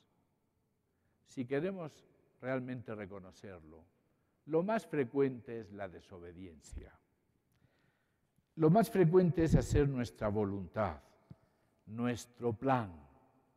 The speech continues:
lo que nos parece a nosotros. Por ello, elegimos la violencia, tantas veces.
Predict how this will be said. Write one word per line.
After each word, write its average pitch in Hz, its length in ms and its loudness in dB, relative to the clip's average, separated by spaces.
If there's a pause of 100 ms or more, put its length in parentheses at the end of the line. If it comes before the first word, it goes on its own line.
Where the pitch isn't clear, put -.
(520)
lo 131 280 2
que 143 120 2
nos 139 240 -4
parece - 720 4
a 92 80 -4
nosotros. - 440 -20 (1800)
Por 175 180 4
ello, 196 460 6 (380)
elegimos 151 600 2
la 120 120 0
violencia, 107 800 -10 (1120)
tantas 101 360 -8
veces. 92 340 -20